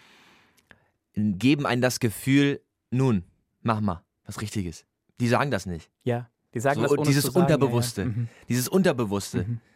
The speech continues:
Speaker 1: Ne, also es, es gibt, äh, ja, oder einfach allgemein, natürlich gibt's viele Leute, die es belächeln oder die so, die so, keine Ahnung was sagen. Aber ist egal.
Speaker 2: Macht dir nix.
Speaker 1: Nein.
Speaker 2: Stehst du drüber?
Speaker 1: Es ist okay. Die, jeder macht das, was er will.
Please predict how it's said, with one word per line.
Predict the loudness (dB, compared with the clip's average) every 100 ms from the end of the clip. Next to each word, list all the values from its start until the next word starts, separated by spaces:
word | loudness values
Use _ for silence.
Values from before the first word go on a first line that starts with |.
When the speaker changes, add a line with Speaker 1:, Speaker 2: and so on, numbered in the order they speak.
| _
Speaker 1:
Ne, | -2 0
also | 2 0
es, | 0
es | -2
gibt, | -2 -2
äh, | -2 -4 -4
ja, | -4 -2 0
oder | -2 -4
einfach | -8 -12 -8
allgemein, | -6 -6 -6 -2 -2
natürlich | -2 -4 -6 -6 -10
gibt's | -10 -8
viele | -4 -4
Leute, | -4
die | -10
es | -12
belächeln | -10 -8 -6 -4
oder | -4
die | -6 -10
so, | -12 -14 -14
die | -12 -12
so, | -12 -14 -16 -20 -20 _ -20 _
keine | -14 -10
Ahnung | -8 -8
was | -8
sagen. | -10 -12 -14 -18 _ _ _ _ _
Aber | -8 -6
ist | -4
egal. | -4 -4 -4 -6 -12 _ _
Speaker 2:
Macht | -12 -8
dir | -8
nix. | -10 -14 _ _
Speaker 1:
Nein. | -10 -8
Speaker 2:
Stehst | -2 0
du | 0
drüber? | -2 -8 -12 -12
Speaker 1:
Es | -8 -6
ist | -6
okay. | -6 -6 -6 -8 -14 _ _ _ -12
Die, | -8 -6
jeder | -2 -2 -4 -8
macht | -10 -10 -10
das, | -10
was | -8 -6
er | -4
will. | -6